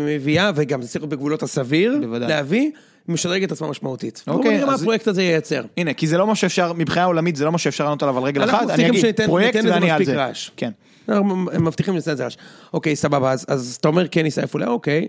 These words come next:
Speaker 1: זה משנה קצת את המשחק של באר שבע.
Speaker 2: בוודאי, אה, לא יהיה תואם וואקמה, לפחות בקרוב,
Speaker 1: נכון.
Speaker 2: הברקה. של, אה, אגב, אה, רוטמן של רעננה הביא אותו לארץ, באמת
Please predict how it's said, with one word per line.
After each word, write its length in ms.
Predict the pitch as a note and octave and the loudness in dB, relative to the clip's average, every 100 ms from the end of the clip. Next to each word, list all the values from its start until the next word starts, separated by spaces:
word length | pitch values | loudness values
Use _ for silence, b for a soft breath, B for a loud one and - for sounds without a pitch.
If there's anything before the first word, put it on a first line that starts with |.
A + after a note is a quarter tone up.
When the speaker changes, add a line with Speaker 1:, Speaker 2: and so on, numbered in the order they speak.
| - | -4
Speaker 1:
זה 140 | C#3+ | -2
משנה 260 | D3+ E3+ G3+ | 0 0 0
קצת 120 | - | -2
את 60 | |
המשחק 300 | F3 D3 F3 | -6 -4 -6
של 80 | - | -4
באר 140 | C3+ B2 | -6 -6
שבע. 360 | B2 A#2 A#2 A#2 | -6 -6 -6 -4
Speaker 2:
בוודאי, 500 | C#3 B2 C#3+ F3 D3 C#3 | -2 0 2 2 2 0
אה, 100 | F#3 F#3 - | -2 -2 -2
לא 200 | D#3 F3 | 2 4
יהיה 520 | F#3 F3 D#3 C#3 C3 | 4 4 2 4 2
תואם 260 | B2 D3 D3 | 2 2 2
וואקמה, 380 | C#3 - D#3 D#3 | 0 0 0 0
לפחות 280 | C3+ C3 C#3+ | -2 -4 -4
בקרוב, 580 | C#3+ C3 E3 F3+ C3+ - | -4 0 0 0 -2 -6
Speaker 1:
נכון. 120 | - | -4
Speaker 2:
הברקה. 420 | B2 B2 B2 C#3+ G#2+ - _ - | -2 0 0 -2 -4 -10 _ -4
של, 280 | - D3 | 0 2
אה, 200 | C#3 C#3 | 2 2
אגב, 320 | D3+ D#3+ D3 C#3 | 2 0 0 0
אה, 160 | C3+ | 0
רוטמן 440 | C3 D#3 D#3+ C3 G#2+ | 2 0 0 -4 -4
של 160 | - | -4
רעננה 360 | B2 A#2+ B2+ B2 | -2 -2 -2 -2
הביא 160 | A2 A#2 | -2 -4
אותו 140 | A2 | -4
לארץ, 420 | A2+ C3 E3+ E3 - | -2 -2 -4 -6 -8
באמת 460 | A2+ A#2+ C3 - | -4 -4 -4 -10